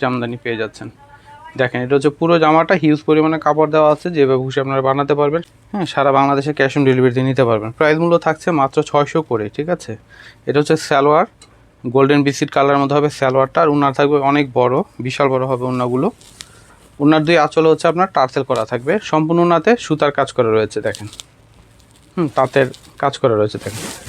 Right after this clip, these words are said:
অনেক, অনেক সুন্দর। ছয়শো টাকায় এত সুন্দর একটা তাঁতের ড্রেস আপনারা পেয়ে যাচ্ছেন। তো এটা হচ্ছে ব্লু কালারের মধ্যে হবে। এটা হচ্ছে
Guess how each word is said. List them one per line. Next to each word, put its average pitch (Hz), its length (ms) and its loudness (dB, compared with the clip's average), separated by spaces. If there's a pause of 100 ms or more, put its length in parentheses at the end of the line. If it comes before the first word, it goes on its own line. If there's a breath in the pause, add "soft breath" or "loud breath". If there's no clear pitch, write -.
(340 loud breath)
অনেক, 170 440 0
অনেক 139 240 0
সুন্দর। 143 300 0
ছয়শো 147 360 0
টাকায় 143 360 0
এত 139 120 -4
সুন্দর 143 320 0
একটা 143 260 -4 (580 loud breath)
তাঁতের 143 340 4 (260)
ড্রেস 131 260 2
আপনারা 127 220 -2
পেয়ে 135 220 2
যাচ্ছেন। 143 360 2 (1400 loud breath)
তো - 100 -12
এটা 123 120 0
হচ্ছে 143 180 -2
ব্লু 139 280 0
কালারের 117 360 0
মধ্যে 107 220 -8
হবে। 107 240 -10
এটা - 120 -14
হচ্ছে - 160 -16